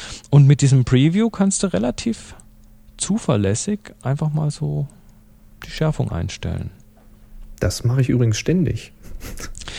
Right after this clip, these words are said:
Speaker 1: Das kann sein, dass du das schon wusstest. Ich wusste es noch nicht.
Speaker 2: <laughs> Nee, ist ein super Tipp, ist wirklich so. Also ich bin
Speaker 1: Mhm.
Speaker 2: auch durch Zufall mal drauf gestoßen.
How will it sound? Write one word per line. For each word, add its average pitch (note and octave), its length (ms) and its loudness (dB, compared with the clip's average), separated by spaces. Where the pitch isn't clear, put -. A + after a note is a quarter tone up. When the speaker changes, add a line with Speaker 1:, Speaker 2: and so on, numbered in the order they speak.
Speaker 1:
Das D3 220 4
kann A2+ 220 2
sein, B2 220 6
dass B3 120 4
du B3 100 -2
das A3+ 120 4
schon B3+ 180 -2
wusstest. B2 280 0
Ich - 140 -6
wusste - 220 0
es - 100 -2
noch - 180 -6
nicht. - 380 2
Speaker 2:
<laughs> - 40 -6
Nee, C4+ 60 6
ist C#3+ 220 6
ein D3+ 80 8
super E3+ 260 4
Tipp, - 220 -4
ist A2+ 140 0
wirklich A2 280 4
so. G2 160 4
Also A#2 160 6
ich C3 80 2
bin - 120 4
Speaker 1:
Mhm. A#2 60 6
Speaker 2:
auch A#2 100 4
durch C3+ 180 4
Zufall D#3+ 280 4
mal G2+ 140 4
drauf G2 240 2
gestoßen. A2+ 520 2